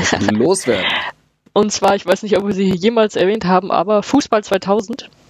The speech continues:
Speaker 2: der wunderbare Eintracht-Video-Podcast, den kann ich an der Stelle mal empfehlen. Die neueste Folge ist, äh,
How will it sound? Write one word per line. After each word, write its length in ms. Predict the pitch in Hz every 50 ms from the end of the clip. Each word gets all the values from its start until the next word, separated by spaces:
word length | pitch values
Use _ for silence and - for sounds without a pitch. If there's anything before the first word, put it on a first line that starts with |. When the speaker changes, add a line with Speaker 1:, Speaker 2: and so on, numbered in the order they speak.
| _ _ - - - _ _ _ _ _ _ - - _ - - - - - - _ _ -
Speaker 2:
der 240 | - 175 185 190 185
wunderbare 480 | 185 196 202 196 190 - 180 170 165 -
Eintracht-Video-Podcast, 1040 | - 175 220 214 202 180 - - 240 233 - - - - - - - - 190 - -
den 80 | 175 170
kann 100 | 190 185
ich 80 | 180
an 80 | 175 165
der 120 | - 185
Stelle 260 | 180 - 208 190 190 196
mal 220 | 185 175 175 175
empfehlen. 480 | - 170 170 - - - 202 214 214 202
Die 80 | 190 185
neueste 360 | 185 180 170 190 - - 196
Folge 320 | - - - 185 208 - -
ist, 360 | - - - - - - -
äh, 260 | - - 156 165 170